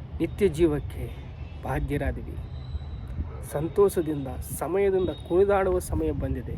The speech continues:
ಯಾಕೆಂದರೆ ರಾಜ್ಯವು, ಶಕ್ತಿಯು,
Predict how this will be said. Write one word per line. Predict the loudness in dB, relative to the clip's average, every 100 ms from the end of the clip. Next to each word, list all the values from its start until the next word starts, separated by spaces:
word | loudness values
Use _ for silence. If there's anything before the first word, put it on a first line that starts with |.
| 0 0 0
ಯಾಕೆಂದರೆ | 0 0 -2 -6 -10 -16 -18 -20 -20 -16 -10
ರಾಜ್ಯವು, | -6 -2 -4 -4 0 0 0 -2 -4 -4 -6 -6 -10 -6
ಶಕ್ತಿಯು, | -6 -6 -2 0 0 -2